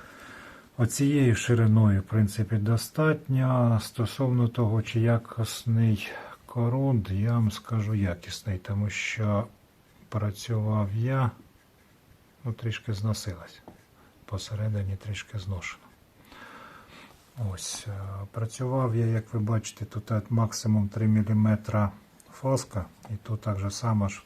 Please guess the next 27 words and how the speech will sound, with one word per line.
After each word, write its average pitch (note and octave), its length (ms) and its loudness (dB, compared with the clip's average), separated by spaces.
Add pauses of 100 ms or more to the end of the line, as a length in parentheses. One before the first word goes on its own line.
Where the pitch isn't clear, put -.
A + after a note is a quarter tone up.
три G#2+ 180 -2
міліметра. G2 720 -2 (880)
Е, G#2 200 0 (100)
тут, - 560 -4
е, A#2+ 40 -2 (280)
мабуть, G#2+ 600 2
два, B2+ 440 0 (320)
тому G#2+ 220 0
що - 200 -8
тут A2 240 -10
набагато G2+ 600 0
менше, G#2 540 -2
так? D3 300 -8 (640)
Ну C3+ 220 -6
і G2+ 40 -2
тут A#2 360 -8
теж G#2+ 360 -4 (180)
два. F#2+ 300 -4
Оцей A2+ 560 -4
ніж A2+ 500 -2 (320)
вийшов G#2+ 580 -4 (200)
гостріший, C3 840 -4 (560)
у A2 40 -14
цьому A2+ 520 -2
трішечки A2 720 -4 (180)
тупіший, G2 640 -8
так? C3 300 -8